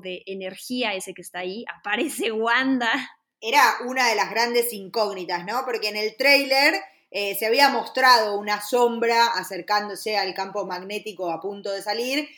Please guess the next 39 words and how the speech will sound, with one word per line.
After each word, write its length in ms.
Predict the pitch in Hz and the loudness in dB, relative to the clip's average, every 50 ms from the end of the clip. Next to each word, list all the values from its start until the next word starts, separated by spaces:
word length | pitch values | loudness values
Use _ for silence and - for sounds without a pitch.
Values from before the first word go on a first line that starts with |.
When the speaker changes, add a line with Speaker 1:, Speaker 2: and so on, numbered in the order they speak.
| _ _ _ | _ _ _
Speaker 2:
y 80 | - 233 | 2 2
había 300 | 226 226 262 285 294 262 | 4 4 6 6 6 6
muchas 340 | 254 262 - 285 262 254 | 4 2 2 2 2 2
teorías 480 | - 233 220 214 214 220 233 240 226 220 | 2 0 0 0 0 2 2 4 4 4
de 140 | 208 202 - | 2 -2 -4
quién 180 | 214 214 214 | -4 -6 -6
podía 340 | 208 220 220 208 226 233 226 226 | -4 -4 -2 0 0 0 0 0
ser, 200 | - 269 269 - | 0 0 0 0
pero 140 | 247 208 202 | -2 -4 -4
bueno, 220 | 190 185 180 170 - | -4 -4 -6 -10 -10
finalmente 460 | 185 185 202 208 214 220 226 220 214 | -8 -6 -4 -4 -4 -4 -2 -2 0
acá 160 | 202 214 214 | 2 2 0
nos 160 | 214 208 - | 0 -2 -8
enteramos 400 | 196 180 202 190 196 202 196 - - | -10 -8 -6 -4 -4 -4 -6 -8 -10
que 100 | - 202 | -10 -10
es 60 | 180 175 | -6 0
Wanda, 460 | 202 277 311 294 262 240 233 240 240 233 | 2 4 4 4 2 0 0 -2 -2 -2
que 60 | 185 | -4
aparece 340 | 165 180 190 202 233 226 226 | -6 -6 -6 -6 -6 -6 -6
con 160 | 190 180 170 | -6 -8 -6
todo 160 | 208 208 220 | -4 -4 -4
su 400 | 214 - 208 185 180 175 170 - | -4 -6 -4 -4 -4 -4 -4 -2
outfit 640 | - 226 240 240 233 - - - 196 190 175 160 - _ | 2 2 2 2 2 -2 -6 -4 -2 -2 -4 -6 -10 _
de 200 | _ - 185 175 | _ -8 -6 -4
Avenger, 800 | 175 180 190 240 262 254 233 226 208 - 220 226 240 269 320 320 - - _ _ _ _ _ _ _ - | -2 0 2 2 2 2 2 -2 -6 -4 -2 0 0 0 0 -2 -6 -16 _ _ _ _ _ _ _ -14
y 180 | - 226 233 | -10 -8 -4
retorna 800 | 220 226 240 233 233 - 277 294 302 311 294 311 311 311 311 302 - | -2 -2 -2 -2 0 4 6 6 6 6 4 4 4 4 4 2 0
con 440 | 220 196 196 190 190 190 185 185 180 | -2 -4 -4 -4 -8 -10 -12 -14 -14
su 300 | 170 - 202 185 185 180 | -10 -6 -4 -2 -2 0
acento 720 | 175 170 - - 233 240 240 240 240 233 214 196 185 175 | -2 -2 0 0 0 0 0 -2 -2 -2 -2 -2 -4 -4
socoviano, 1040 | 165 - 180 165 - 175 170 180 226 247 262 254 240 214 202 190 190 208 247 302 - - _ _ _ _ | -6 -8 -10 -10 -8 -6 -4 0 4 6 6 6 6 4 0 -6 -6 -4 -6 -6 -8 -10 _ _ _ _
y 140 | - 196 214 | -12 -8 -2
no 100 | 233 302 | 2 4
está 440 | 330 294 - - - 262 247 220 202 | 4 2 4 4 6 6 8 8 6
de 120 | 185 180 | 2 -2
muy 200 | 180 180 180 175 | -6 -6 -6 -4
buen 160 | 170 170 170 | -4 -4 -6
humor, 420 | 170 165 175 175 175 170 170 190 - _ _ _ _ | -8 -8 -8 -8 -8 -8 -8 -10 -14 _ _ _ _
honestamente. 1000 | 170 175 175 165 160 - 180 190 196 196 185 185 160 180 196 214 254 302 285 | -18 -16 -16 -14 -10 -10 -8 -6 -6 -8 -8 -8 -6 -4 -2 -2 -2 -4 -6